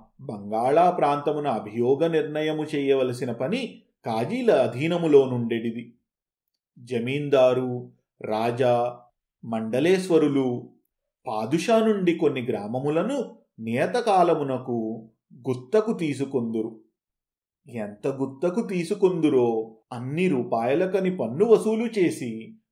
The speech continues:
పాదుషాకిచ్చి మిగిలినది తమ దగ్గర ఉంచుకొందురు. దివానుకు, సేనాధిపతి తరఫున ఎన్ని వ్యాజ్యములు ఫిర్యాదులు వచ్చినను కాజీ వాటికి తీర్పు చెప్పుచుండెడువాడు.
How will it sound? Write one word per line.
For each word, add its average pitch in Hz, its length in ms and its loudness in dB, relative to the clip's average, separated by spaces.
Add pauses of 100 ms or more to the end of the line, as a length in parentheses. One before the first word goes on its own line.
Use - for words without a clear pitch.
పాదుషాకిచ్చి 151 1200 0 (280)
మిగిలినది 143 720 -4
తమ 160 240 0
దగ్గర 131 380 0
ఉంచుకొందురు. 123 840 -2 (1300)
దివానుకు, 131 1120 -2 (140)
సేనాధిపతి 131 840 0
తరఫున 185 760 0 (320)
ఎన్ని 117 380 -2
వ్యాజ్యములు 131 720 2
ఫిర్యాదులు 123 640 2
వచ్చినను 180 880 0 (320)
కాజీ 117 440 -2
వాటికి 127 400 2
తీర్పు 139 360 -4
చెప్పుచుండెడువాడు. 123 1300 0